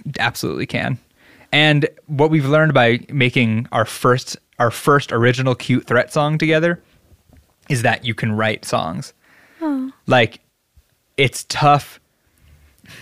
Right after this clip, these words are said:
Speaker 1: It's tough enough to be a musician, I think, right? To, like, be good at playing an instrument and learning music theory and whatnot. But it's a whole other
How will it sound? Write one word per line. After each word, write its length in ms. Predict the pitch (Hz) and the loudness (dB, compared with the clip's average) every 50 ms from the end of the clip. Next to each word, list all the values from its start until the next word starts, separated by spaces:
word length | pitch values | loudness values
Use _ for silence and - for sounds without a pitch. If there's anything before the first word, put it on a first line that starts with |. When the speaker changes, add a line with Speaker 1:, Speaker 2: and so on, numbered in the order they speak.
| - - - | -10 -6 -4
Speaker 1:
It's 140 | 147 - | -4 -4
tough 420 | - - 165 175 180 - - - _ _ _ - | 0 2 4 4 4 2 -4 -14 _ _ _ 0
enough 260 | 160 147 135 139 135 - | 2 4 4 4 2 0
to 60 | - 123 | -2 -2
be 140 | 127 120 | -2 0
a 40 | 117 | 0
musician, 680 | 113 113 113 104 - 113 113 - 175 185 208 214 196 - _ _ _ _ _ _ _ _ _ _ - | 0 -2 -2 -2 -2 -2 -2 0 0 0 0 -2 -4 -8 _ _ _ _ _ _ _ _ _ _ -2
I 120 | 127 131 | 0 0
think, 380 | 123 - 156 160 175 160 - - _ _ _ _ _ _ _ _ _ - | 2 2 0 -2 -2 -4 -8 -12 _ _ _ _ _ _ _ _ _ -2
right? 200 | - 110 123 - | 0 0 0 0
To, 80 | - 127 | 0 0
like, 140 | 113 107 | 0 0
be 100 | - 120 | -2 -4
good 240 | 107 - - 117 110 | -4 0 2 2 4
at 160 | 107 110 - - | 4 2 0 -2
playing 240 | - 117 107 104 107 | -2 0 0 0 -2
an 60 | 107 | -4
instrument 480 | 101 113 - - 151 147 147 165 160 - - _ _ _ - | -4 -6 -6 -4 -2 -2 0 -2 -2 -6 -10 _ _ _ -8
and 160 | - 117 113 | -6 -4 -2
learning 220 | 113 110 110 113 110 | -2 -2 -2 -2 -2
music 260 | 113 120 - 135 - | -2 -2 -4 -4 -2
theory 260 | - 131 135 139 139 | -2 0 0 0 0
and 80 | 139 139 | 0 0
whatnot. 420 | 139 139 151 156 156 160 - - _ _ _ _ _ _ _ _ _ _ _ _ _ - | 0 0 0 0 0 0 -2 -6 _ _ _ _ _ _ _ _ _ _ _ _ _ -4
But 160 | 139 120 139 131 | 0 2 4 4
it's 80 | - | 4
a 40 | 143 | 2
whole 240 | - - 151 143 143 | 2 4 4 4 4
other 400 | 123 120 123 120 120 110 107 104 | 4 4 2 4 2 2 0 -2